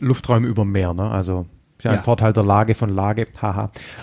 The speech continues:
Speaker 1: ähm, dass die Küste nicht so weit weg ist, oder? Das hat, hat es was damit zu tun, dass die Ausbildung hier stattfindet und nicht zum Beispiel in Neuburg, wo es eben kein Meer gibt?
Speaker 2: Also da die Inhalte dessen, was in Neuburg im, äh, Übungsflugbetrieb erflogen wird,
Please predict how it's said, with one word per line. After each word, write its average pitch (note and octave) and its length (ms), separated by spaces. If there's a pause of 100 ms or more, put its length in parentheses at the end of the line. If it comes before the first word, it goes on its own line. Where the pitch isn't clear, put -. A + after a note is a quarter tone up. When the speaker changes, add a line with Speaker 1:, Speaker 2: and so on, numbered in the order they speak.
Speaker 1:
ähm, A2 420
dass A2+ 240
die A2+ 120
Küste - 300
nicht G2 140
so F2+ 120
weit F2 160
weg F2+ 160
ist, F#2+ 120
oder? A#2 300
Das - 220
hat, A#2+ 140 (200)
hat A#2+ 120
es A#2 120
was A#2+ 60
damit B2 240
zu A#2+ 80
tun, E3+ 200
dass E3+ 140
die - 100
Ausbildung D#3 320
hier D3+ 180
stattfindet D#3+ 540
und C#3 80
nicht C3+ 200
zum B2 100
Beispiel B2 320
in A#2+ 320
Neuburg, B2+ 480 (300)
wo A#2 140
es - 100
eben A#2+ 180
kein A#2+ 300
Meer C3 180
gibt? - 320 (160)
Speaker 2:
Also G#2 200
da A2 180
die B2+ 200
Inhalte D3+ 680
dessen, B2+ 340
was A2+ 300
in G#2+ 220
Neuburg A2+ 560
im, G#2 560
äh, G2+ 440
Übungsflugbetrieb A2+ 960
erflogen G#2+ 440
wird, B2+ 320